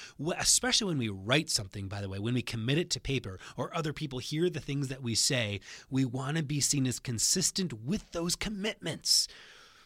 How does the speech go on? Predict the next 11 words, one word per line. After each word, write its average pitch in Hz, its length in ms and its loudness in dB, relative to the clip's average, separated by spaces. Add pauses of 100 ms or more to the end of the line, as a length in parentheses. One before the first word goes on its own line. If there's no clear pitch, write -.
(160)
My 170 120 8
ego 190 240 6
never 190 340 8
wants 202 240 6
to 185 100 6
admit 143 400 6
that 127 140 2
it 156 160 2
made 147 320 2
the 123 160 0
wrong 127 520 0